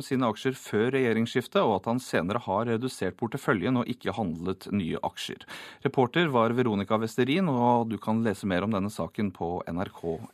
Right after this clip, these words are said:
N O. Jens Stoltenberg er i dag på sitt første besøk i Afghanistan som natos generalsekretær.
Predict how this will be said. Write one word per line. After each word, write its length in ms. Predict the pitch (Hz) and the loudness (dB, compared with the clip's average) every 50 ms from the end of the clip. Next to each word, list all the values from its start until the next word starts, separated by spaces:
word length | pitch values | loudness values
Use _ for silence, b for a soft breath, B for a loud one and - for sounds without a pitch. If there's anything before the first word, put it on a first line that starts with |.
| _ 95 | _ -6
N 140 | 87 78 - | -4 -4 -8
O. 20 | - _ _ _ _ _ _ _ _ b b b b b b b b b b b b b b b b b b b b b b | -14 _ _ _ _ _ _ _ _ b b b b b b b b b b b b b b b b b b b b b b
Jens 300 | _ 135 156 190 185 - | _ 6 6 6 6 4
Stoltenberg 560 | - - 147 139 - 151 151 156 175 185 165 139 | 4 4 4 4 4 6 6 8 8 8 8 6
er 140 | 135 147 | 6 8
i 20 | 139 | 8
dag 240 | 120 110 117 123 117 | 8 8 8 6 4
på 160 | - 123 110 | 0 -4 -2
sitt 240 | - 147 131 - - | -2 -2 -4 -4 -10
første 400 | - - 190 170 - - - - 131 | 0 0 0 0 0 -2 -2 0 0
besøk 380 | 143 135 - 123 110 107 107 - | 0 2 4 4 4 4 4 2
i 20 | |
Afghanistan 720 | 131 131 - - 98 98 92 95 - - 113 113 117 117 113 | 2 2 4 4 4 4 4 2 0 2 4 4 4 4 2
som 320 | - - 101 98 101 92 | 2 0 0 2 2 0
natos 480 | 85 87 82 - - - 95 92 - - | -2 -2 -6 -10 -8 -6 -6 -6 -6 -2
generalsekretær. 1040 | - 107 104 117 120 92 85 71 69 - - - - - 85 - 82 73 67 - | 0 2 4 4 4 4 2 0 -4 -8 -10 -8 -6 -6 -6 -4 -2 -4 -4 -4